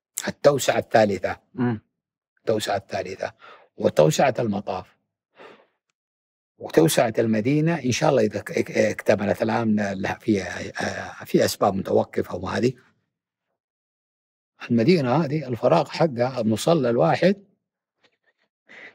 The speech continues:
Speaker 1: كل مصلى أربعة وعشرين متر في أربعة وعشرين متر في أربعة وعشرين متر، وحدة كاملة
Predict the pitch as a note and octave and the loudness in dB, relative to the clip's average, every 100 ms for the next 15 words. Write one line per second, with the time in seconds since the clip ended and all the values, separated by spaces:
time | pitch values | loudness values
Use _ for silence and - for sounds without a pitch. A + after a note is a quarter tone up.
0 | _ - F#3+ F3 D3+ C3+ - C3+ A#2 A2+ | _ 6 6 8 4 2 2 2 0 2
1 | D#3+ C3+ C3+ B2+ - B2 A#2 - - - | 2 4 2 2 0 0 0 -4 -10 -4
2 | A#2+ B2+ B2 A#2+ - C3 D3 D#3 C3 B2+ | -2 0 0 0 -2 -4 -2 -4 -2 -2
3 | A2+ A2+ A2 B2+ D3 C#3+ D#3 F#3+ - - | 0 0 -2 -2 -2 0 2 0 0 -20
4 | _ _ _ _ C#3 C#3+ C#3+ C#3 A2 D3 | _ _ _ _ 2 2 4 2 4 4
5 | B2 A2+ F#2+ G2 | 4 2 0 0